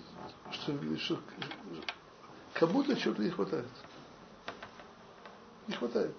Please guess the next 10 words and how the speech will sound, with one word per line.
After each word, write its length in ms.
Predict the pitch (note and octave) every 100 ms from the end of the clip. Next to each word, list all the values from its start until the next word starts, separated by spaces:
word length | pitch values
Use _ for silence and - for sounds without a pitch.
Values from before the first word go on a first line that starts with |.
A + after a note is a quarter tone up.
| -
Не 60 |
важно, 180 | C4+ A3
не 80 | B3+
важно, 180 | C4+ G3+
что 180 | -
деньги, 600 | C#3+ C#3 F3+ D#3+ C#3 C#3 C3+ - - -
любовь, 440 | D#3+ C#3 F3 C#3+ B2+ - - - - - - - F#2
я 120 | F#2+
знаю, 320 | - D3+ D3+ C#3 C3+ C#3
внимание, 720 | C#3 D#3 F#3 E3 D3 C3+